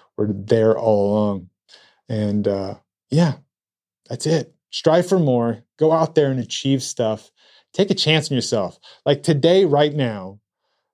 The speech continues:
just make the decision that you're gonna put whatever in the heck it is you're doing right now on hold for five minutes to get out a piece of paper and write down one thing that you're gonna do for yourself, uh, today.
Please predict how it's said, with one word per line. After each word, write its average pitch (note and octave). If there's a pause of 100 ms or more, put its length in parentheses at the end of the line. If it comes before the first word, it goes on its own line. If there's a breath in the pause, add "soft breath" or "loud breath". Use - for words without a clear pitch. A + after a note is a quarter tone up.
(200)
just D3
make D#3+
the F3
decision B2+
that A#2+
you're A#2+
gonna B2
put A2+
whatever E3
in D#3
the C#3
heck C3+
it B2+
is A#2+
you're A#2+
doing A2+
right A#2+
now B2
on A2+
hold A#2
for A2
five B2
minutes B2 (440 soft breath)
to C#3
get C#3
out C#3+
a C#3
piece C#3+
of B2+
paper B2+
and A2+
write B2+
down B2+
one F3
thing A#2+
that G#2+
you're A#2+
gonna B2+
do A#2
for A#2+
yourself, G2+ (640 soft breath)
uh, A2+ (120)
today. -